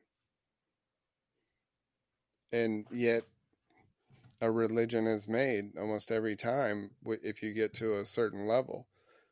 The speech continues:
Now, a little different, though. I think consciousness is evolving to where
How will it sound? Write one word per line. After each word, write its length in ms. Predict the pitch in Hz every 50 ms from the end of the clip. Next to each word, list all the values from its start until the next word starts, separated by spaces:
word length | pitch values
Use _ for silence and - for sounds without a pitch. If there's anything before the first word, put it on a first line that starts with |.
| _ _ _ _ _ _ _ _ _ _ _ _ _ _ _ _ _ _ _ _ _ _ _ _ _ _ _ _ _ _ _ _ _ _ _ _ _ _ _ _ _ _ _ _ _ _ _ _ _ _ _ _ _ _ _ _ _ _ _ _ _ _ _ _ _ _ _ _
Now, 640 | 147 143 131 131 127 131 139 147 160 180 190 190 180 - - - _ _ -
a 20 |
little 280 | 143 139 147 151 151 143
different, 440 | 135 139 151 151 - 151 123 113 101
though. 320 | 107 107 101 90 92 - - - _ _ _ _ _ -
I 160 | 117 120 123
think 760 | 120 - - - 147 156 185 202 185 135 - - - - - - _ _ _ -
consciousness 840 | - 143 139 139 143 - - 147 127 - - 131 123 117 110 -
is 180 | 113 113 107 107
evolving 760 | 110 101 95 104 107 117 135 139 127 120 110 104 101 98 101 -
to 500 | - - 113 113 110 104 104 104 98 90 - _ _ - 110
where 560 | 113 117 110 107 107 107 104 101 104 107 104